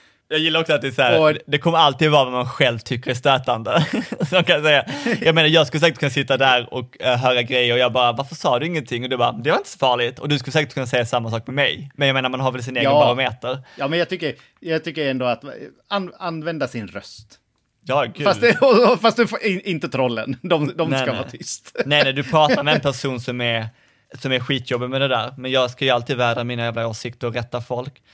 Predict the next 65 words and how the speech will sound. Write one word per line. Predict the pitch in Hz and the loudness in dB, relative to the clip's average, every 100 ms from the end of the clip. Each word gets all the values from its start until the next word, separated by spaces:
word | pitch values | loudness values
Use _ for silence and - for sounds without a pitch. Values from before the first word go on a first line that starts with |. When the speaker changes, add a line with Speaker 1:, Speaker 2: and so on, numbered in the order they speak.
| _ _ _ 139 | _ _ _ 2
Speaker 1:
Men | |
jag | 139 | 6
har | 147 | 6
också | 165 - | 6 2
min, | 139 131 123 | 0 2 2
Speaker 2:
<laughs> | |
Speaker 1:
ehm, | 123 123 120 117 117 _ | 2 2 0 -4 -10 _
Speaker 2:
Jag | 165 202 | -2 2
Speaker 1:
min | 147 | 2
Speaker 2:
bara, | 120 87 - - | 2 -2 -12 -14
"Va? | 107 160 285 - - - | -4 -2 -2 -6 -20 -8
<laughs> | 269 - - | -8 -4 -4
Är | - | 2
Speaker 1:
Jag | 143 135 | 2 4
Speaker 2:
det | |
Speaker 1:
vet. | 123 | 4
Speaker 2:
sant?" | 113 113 - - - 262 | 2 -2 -8 -14 -6 -2
Speaker 1:
Men | 143 | 2
min | 151 139 | 2 2
tjejkompis | 151 165 170 135 123 | 2 2 0 -2 -2
är | |
mycket, | 131 123 131 123 120 139 | -2 -2 2 4 4 0
min | 135 | 0
tjejkompis | 151 151 139 117 | 0 0 -4 -4
Louise | 135 123 - | -6 -6 -8
som | |
jag | 120 | -12
ska | 123 | -8
träffa | - 127 127 | -4 -4 -4
nästa | 123 123 | -6 -4
vecka, | 123 123 | -6 -4
hon | 131 131 | -4 -4
är | |
ju | 139 | -2
alltid | 123 120 131 | -2 -2 -6
min | 120 | -2
förebild. | 135 127 110 101 113 | 2 2 2 -4 -6
För | 131 | -6
hon | 135 | -4
är | |
så | 131 120 | -2 0
här | 110 - _ | -2 -6 _
sjukt, | - - 165 117 - 139 - | -14 -4 -4 -4 -10 -6 -4
alltså | 135 135 | -2 2
jag, | 123 120 - - | 2 2 -2 -8
hon | 113 139 147 147 | -8 -4 -2 0
är, | 135 120 _ _ _ _ - 104 | -2 -4 _ _ _ _ -16 -14
vi | 76 135 180 | -6 0 2
är | |
likadana | 175 170 131 139 139 135 120 | 2 2 2 4 4 2 -4
fast | 123 123 | -6 -4
hon | 147 | -4
är | 139 | -2
mycket | 135 143 131 _ - 117 117 113 113 | -2 -2 -4 _ -2 0 0 -2 0
rak, | 139 139 147 - | 2 2 -2 -10
hon | 139 160 | -2 0
är | |
bättre | 156 160 - | 2 0 -2
på | 127 | -6
att | 123 | -6
uttrycka | 147 131 123 120 113 | -6 -6 -8 -8 -8
sig | 120 | -8
skulle | 127 131 | -4 -4
jag | |
säga. | 120 123 110 123 | 0 0 0 -2